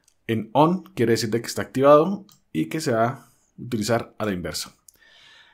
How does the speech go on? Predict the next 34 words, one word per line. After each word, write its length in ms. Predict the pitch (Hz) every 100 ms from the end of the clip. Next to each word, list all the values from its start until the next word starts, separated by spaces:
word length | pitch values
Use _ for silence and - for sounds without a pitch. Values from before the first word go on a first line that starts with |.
| _
Entonces, 600 | 143 123 135 160 170 170 -
eh, 160 | 127
para 220 | - 123
mí 140 | 131 180
esas 240 | 175 170
son, 280 | 156 151 -
son 160 | - 143
estas 200 | 135 139
dos 160 | 143
funciones. 400 | 143 123 151 151
Quisiera 240 | - 113 120
saber 260 | 123 107
si 120 | 104 120
de 60 |
pronto 360 | 101 98 98 127
usted 400 | 117 - 107 107
podría 320 | 117 110 113
encontrar 540 | 110 110 - 101 98 -
otra 240 | 110 110
función 560 | 113 104 95 104 98 - -
extra 580 | 127 120 - 117 117 -
a 100 | 104
esta 260 | 104 -
nueva 240 | 113 104 104
función 320 | 104 92 92
que 120 | 110
nos 120 | 104
da 140 | 90 92
Virtual 300 | 95 120 127
D 80 | 127
J 260 | 135 139 - - - - -
de 140 | 156
invertir 400 | 165 156 - 139
los 720 | 143 139 123 107 98 - -